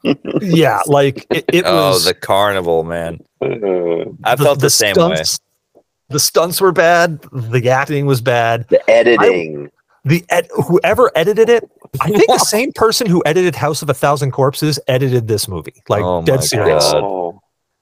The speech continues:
Speaker 2: Because I th-, I think House of a Thousand Corpses could have been top tier if they edited it way better than they did.
Speaker 1: Mm, mm-hmm.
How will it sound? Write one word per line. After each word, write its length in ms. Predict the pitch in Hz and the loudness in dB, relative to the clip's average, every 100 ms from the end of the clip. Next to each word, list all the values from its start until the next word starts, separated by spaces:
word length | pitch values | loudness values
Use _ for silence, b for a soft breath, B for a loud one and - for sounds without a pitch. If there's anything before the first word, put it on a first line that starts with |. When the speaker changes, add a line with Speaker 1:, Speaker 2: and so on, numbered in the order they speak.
| _ - | _ -4
Speaker 2:
Because 460 | 147 131 147 135 - - | -2 2 2 0 -4 -4
I 100 | 156 | -4
th-, 160 | 175 - - | -4 -6 -2
I 160 | 156 | -2
think 280 | 175 208 185 | 0 -2 0
House 220 | - 151 | -2 -4
of 60 | 143 | -2
a 60 | 131 | 0
Thousand 300 | 135 127 123 | 0 0 0
Corpses 340 | 127 - 117 | -2 -2 -8
could 220 | - 147 | 0 2
have 140 | 135 120 | 2 0
been 220 | 123 113 | -4 -4
top 360 | - 135 - - | -2 0 0 -2
tier 300 | 143 147 131 | 2 2 2
if 120 | - | 0
they 160 | 113 - | -4 0
edited 340 | 131 123 110 | 0 0 -4
it 180 | 98 98 _ _ _ - | -4 -6 _ _ _ -14
way 420 | 107 123 147 147 | -4 2 4 4
better 280 | 139 139 131 | 2 2 2
than 160 | 123 117 | 0 -2
they 120 | 107 | -4
did. 140 | 85 | -4
Speaker 1:
Mm, 320 | 85 85 82 _ _ - | -6 -6 -8 _ _ -14
mm-hmm. 400 | 76 78 85 78 | -10 -8 -8 -10